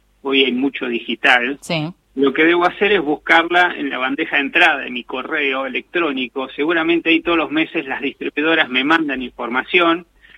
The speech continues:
Speaker 1: y si no la veo, tengo que poner en el buscador el nombre de mi distribuidora de gas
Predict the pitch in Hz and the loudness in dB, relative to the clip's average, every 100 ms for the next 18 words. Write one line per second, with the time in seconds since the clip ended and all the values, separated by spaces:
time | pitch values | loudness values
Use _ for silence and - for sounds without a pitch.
0 | _ - 143 156 170 185 180 190 190 175 | _ -4 -2 2 2 4 4 4 0 -2
1 | 156 135 123 147 151 143 139 - 147 160 | -6 -6 -6 -4 -2 -4 -6 -2 0 0
2 | 151 135 131 151 143 135 127 156 156 - | -2 -4 -4 -6 -4 -4 -2 -2 -2 -4
3 | 123 127 143 143 135 123 143 156 | -6 -2 0 0 -2 0 2 2